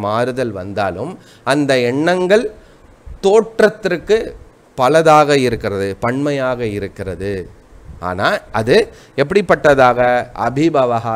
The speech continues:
சொன்னேன் இல்லையா? எப்படி அந்த மெழுகு போல அது என்னை பாதிக்கிறதுக்கான கொஞ்சம் கூட அதற்கு சக்தி இல்லாத மாதிரி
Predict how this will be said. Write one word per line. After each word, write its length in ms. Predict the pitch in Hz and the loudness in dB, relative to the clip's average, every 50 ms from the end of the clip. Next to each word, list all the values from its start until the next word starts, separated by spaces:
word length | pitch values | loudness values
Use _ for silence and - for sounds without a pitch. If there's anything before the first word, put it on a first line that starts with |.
| 110 110 - | -6 -8 -10
சொன்னேன் 260 | 107 110 120 123 127 | -10 -8 -6 -6 -4
இல்லையா? 240 | 123 123 131 156 185 - - - - _ _ - 107 | -2 0 0 0 0 -2 -6 -18 -20 _ _ -10 -8
எப்படி 240 | - - 170 180 165 127 110 | -6 -4 -2 -2 0 0 0
அந்த 160 | 110 107 131 123 | 0 0 -2 0
மெழுகு 420 | 117 113 117 139 165 175 165 180 - - | 0 0 0 2 2 2 0 -2 -4 -2
போல 220 | 110 101 95 87 87 98 113 113 - - 101 | -2 -2 -2 -2 -4 -4 -4 -6 -6 -6 -6
அது 100 | 117 117 113 110 110 | -4 -4 -2 -4 -4
என்னை 180 | 117 123 123 117 104 90 | -4 -6 -6 -6 -8 -8
பாதிக்கிறதுக்கான 1000 | 87 87 107 131 147 165 151 151 156 139 120 - 127 117 - 104 104 107 113 123 127 - - | -8 -6 -6 -6 -6 -6 -4 -4 -6 -6 -6 -8 -10 -8 -8 -8 -8 -8 -8 -10 -12 -12 -12
கொஞ்சம் 460 | 104 104 110 120 127 139 147 143 143 - 120 | -12 -10 -10 -8 -6 -4 -4 -4 -4 -6 -6
கூட 140 | 120 127 143 135 123 | -6 -4 -4 -4 -4
அதற்கு 300 | 120 123 104 - - 110 - 107 | -6 -8 -10 -10 -14 -14 -12 -12
சக்தி 340 | 90 - - _ - 151 147 123 113 - - - | -14 -14 -16 _ -8 -8 -8 -8 -8 -12 -12 -10
இல்லாத 340 | 117 113 117 113 110 104 107 107 | -6 -2 -2 -2 -2 -2 -2 -4
மாதிரி 200 | 104 110 113 107 | -2 -2 -2 -2